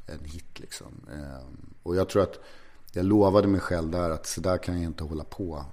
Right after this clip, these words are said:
eh, och göra musik på det sättet, utan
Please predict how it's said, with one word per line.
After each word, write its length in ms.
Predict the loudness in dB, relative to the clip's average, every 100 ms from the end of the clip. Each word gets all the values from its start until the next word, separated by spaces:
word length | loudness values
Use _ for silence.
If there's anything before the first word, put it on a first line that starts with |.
| -12
eh, 320 | -10 -10 -10
och 100 | -8
göra 320 | -4 -2 -4
musik 440 | -6 -6 -6 -8 -8
på 60 |
det 140 | -10 -10
sättet, 520 | -10 -10 -12 -14 -12
utan 380 | -10 -10 -10